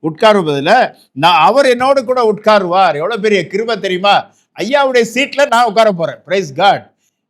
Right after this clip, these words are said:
பிதாவினுடைய வலது பார்சத்துல ஐயா உட்கார்ந்தாருன்னா அந்த நாற்காலியில நானும் கூட சேர்ந்து உட்கார போறேன். எவ்வளவு எனக்கு பெரிய சந்தோஷம் தெரியுமா? இன்னைக்கே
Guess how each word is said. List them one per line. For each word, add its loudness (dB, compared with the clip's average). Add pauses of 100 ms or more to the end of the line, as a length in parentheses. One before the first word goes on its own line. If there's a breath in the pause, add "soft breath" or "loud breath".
பிதாவினுடைய 2
வலது -2
பார்சத்துல -2
ஐயா 2
உட்கார்ந்தாருன்னா -2 (840)
அந்த -2
நாற்காலியில 2
நானும் 2
கூட 0
சேர்ந்து -2
உட்கார 2
போறேன். -4
எவ்வளவு 0
எனக்கு -2
பெரிய -4
சந்தோஷம் -6
தெரியுமா? -14 (600)
இன்னைக்கே 0